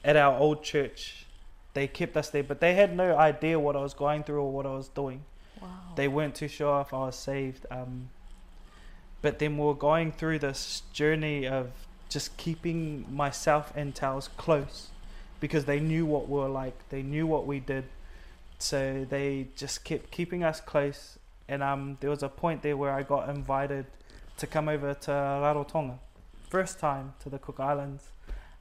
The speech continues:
Speaker 1: Um,
Speaker 2: So this was part of Paul and Tanya's church at the time?
Speaker 1: Yes.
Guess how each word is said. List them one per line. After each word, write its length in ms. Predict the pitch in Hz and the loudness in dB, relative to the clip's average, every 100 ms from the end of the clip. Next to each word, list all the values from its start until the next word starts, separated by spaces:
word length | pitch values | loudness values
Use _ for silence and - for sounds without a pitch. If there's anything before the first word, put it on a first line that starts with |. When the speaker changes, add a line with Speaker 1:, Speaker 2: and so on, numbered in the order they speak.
| - | -8
Speaker 1:
Um, 420 | 131 127 127 131 123 - | -6 -6 -8 -12 -14 -4
Speaker 2:
So 200 | 226 214 | 2 2
this 240 | 226 233 | 2 -4
was 100 | 208 | -6
part 300 | - 202 185 | -2 2 2
of 160 | 175 - | 0 -2
Paul 220 | 202 185 | -2 -2
and 120 | 180 | -4
Tanya's 460 | 175 180 185 180 160 | -2 -2 -2 -6 -8
church 320 | - 160 - | -8 -8 -6
at 120 | 151 | -8
the 60 | 143 | -8
time? 320 | - 156 151 | -12 -8 -2
Speaker 1:
Yes. 580 | 165 180 165 - - | 2 2 2 -8 -10